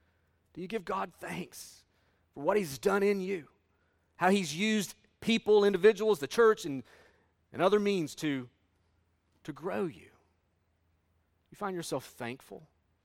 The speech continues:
for what God has done? Friends, the Christian life is one of change and growth.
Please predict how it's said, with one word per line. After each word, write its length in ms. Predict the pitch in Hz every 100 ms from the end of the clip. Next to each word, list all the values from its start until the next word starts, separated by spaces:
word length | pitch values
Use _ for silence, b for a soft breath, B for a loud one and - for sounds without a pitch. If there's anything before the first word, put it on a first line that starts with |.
| _ _ _ _ _ _ _ _ _ _
for 80 | -
what 160 | 131 -
God 200 | 131 151
has 120 | 127
done? 160 | 104 117 147 _ _ _ _ _ _ _ _ _ _ _ _ _ _ _ _ _ _ _ _ _ _
Friends, 160 | 202
the 80 | 180
Christian 340 | - 240 214 175
life 400 | 160 160 151 -
is 180 | 147 117
one 320 | 127 156 156
of 160 | 147 135
change 600 | - 165 160 156 151 -
and 140 | 135 120
growth. 680 | 101 120 107 90 - _